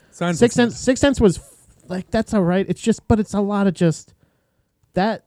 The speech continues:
Speaker 2: that little kid's scared, so I guess I'm scared. Here's the backtrack where it's all
Speaker 1: Yeah.
Speaker 2: scared. Like, it's, it's just so fucking dumb.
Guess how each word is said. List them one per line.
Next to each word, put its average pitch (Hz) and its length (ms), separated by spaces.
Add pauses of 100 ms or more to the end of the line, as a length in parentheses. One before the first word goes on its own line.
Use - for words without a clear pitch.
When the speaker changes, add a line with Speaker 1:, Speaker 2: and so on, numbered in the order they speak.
Speaker 2:
that 160 460
little 220 180
kid's 190 320
scared, 156 640 (320)
so 139 200
I 131 60
guess 131 220
I'm 196 180
scared. 180 480
Here's 139 420
the 127 100
backtrack 139 580
where 120 180
it's 113 140
all 113 180
Speaker 1:
Yeah. 139 60
Speaker 2:
scared. 127 180
Like, 151 140
it's, - 320
it's - 160
just - 260
so 185 140
fucking - 680 (260)
dumb. 139 380